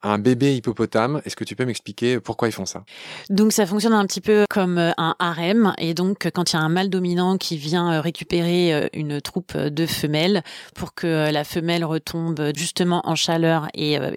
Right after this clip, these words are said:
Speaker 2: que ce mâle puisse avoir sa propre progéniture, il va tuer les progénitures précédentes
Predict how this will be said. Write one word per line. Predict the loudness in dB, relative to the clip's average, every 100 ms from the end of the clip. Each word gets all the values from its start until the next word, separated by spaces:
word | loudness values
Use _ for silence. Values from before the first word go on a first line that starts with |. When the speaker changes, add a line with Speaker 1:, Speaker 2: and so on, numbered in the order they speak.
| -4
Speaker 2:
que | 0 2 0
ce | -2
mâle | -2 -2 -2
puisse | -6
avoir | -6 -6
sa | -8
propre | -4 -4 -4
progéniture, | -4 0 0 0 -2 0
il | 0
va | 0
tuer | -6 -2 2 2
les | 2
progénitures | -4 -6 -6 -6 -6
précédentes | -4 -4 -2 -2 0 0 -2